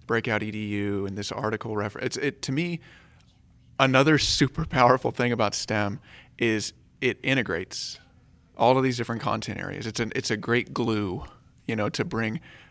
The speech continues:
math, science, social studies, reading all together into one common challenge or common problem that the kids are working on. And so sometimes it's difficult to find ways to do that,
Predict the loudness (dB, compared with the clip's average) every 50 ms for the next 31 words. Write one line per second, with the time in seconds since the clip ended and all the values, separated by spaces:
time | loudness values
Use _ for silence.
0 | _ _ -4 -2 0 0 0 -2 -6 -8 -10 -8 -8 -6 -6 -8 -8 -8 -10 -10
1 | -8 -8 -10 -10 -10 -10 -10 -10 -8 -8 -6 -6 -4 -2 0 2 2 2 2 2
2 | -2 -2 -2 -2 -2 -4 -4 -6 -10 -14 -20 -20 -20 -20 -16 -12 -10 -8 -8 -6
3 | -6 -4 -2 -2 -2 -2 -4 -8 -12 -14 -20 -20 _ -16 -10 -6 -4 -4 -4 -4
4 | -6 -4 -4 -2 -2 -2 -4 -4 -6 -8 -8 -10 -10 -10 -12 -12 -10 -6 -2 -2
5 | 0 -2 -2 -4 -6 -8 -8 -8 -10 -10 -10 -10 -10 -8 -8 -6 -6 -6 -8 -8
6 | -10 -12 -14 -14 -14 -14 -16 -18 -20 -20 -20 -20 -20 -20 -20 -20 -20 -20 -14 -10
7 | -8 -2 0 2 2 2 0 -2 -4 -6 -4 -2 -2 0 0 0 0 0 -4 -4
8 | -2 -2 -2 -2 -2 -2 -2 -2 -2 -4 -6 -6 -4 -4 -2 -2 -2 -2 -4 -4
9 | -4 -6 -8 -8 -10 -10 -10 -10 -10 -12 -12